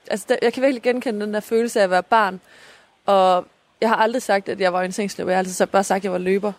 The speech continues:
fordi jeg synes, det var, øh, ja, træls, at folk, de, de ikke forstod, øh,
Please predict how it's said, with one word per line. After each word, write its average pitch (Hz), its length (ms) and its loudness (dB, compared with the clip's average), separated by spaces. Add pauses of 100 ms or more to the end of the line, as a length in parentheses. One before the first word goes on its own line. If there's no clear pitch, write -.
(120)
fordi 190 200 -8
jeg 185 120 0
synes, - 240 -6
det 196 180 -2
var, 175 420 0 (880)
øh, 87 480 -4 (180)
ja, 185 280 -2
træls, 220 380 -2
at - 160 -6
folk, 190 360 -2
de, 190 440 -2 (200)
de 202 80 -4
ikke 190 180 -2
forstod, 202 440 -2 (520)
øh, - 560 -4